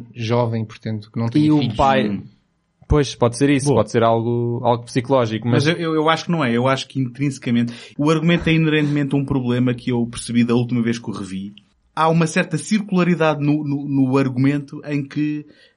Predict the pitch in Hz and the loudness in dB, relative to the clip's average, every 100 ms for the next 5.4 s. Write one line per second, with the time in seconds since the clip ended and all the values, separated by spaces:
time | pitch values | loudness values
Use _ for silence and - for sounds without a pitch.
0 | - 139 143 143 156 139 147 139 - 147 | -6 2 2 2 0 2 2 0 0 0
1 | 143 139 139 135 - - - 135 127 139 | 2 2 2 -4 -10 -16 -8 -4 0 0
2 | 131 131 120 123 127 123 131 135 _ _ | 2 2 0 -2 -6 -6 -12 -16 _ _
3 | _ _ _ - 123 131 120 120 120 98 | _ _ _ -4 0 2 2 0 2 0
4 | 92 - - - 120 120 117 120 120 117 | 0 -6 -16 -10 -4 -2 0 0 4 2
5 | 110 107 120 120 | 2 0 0 -2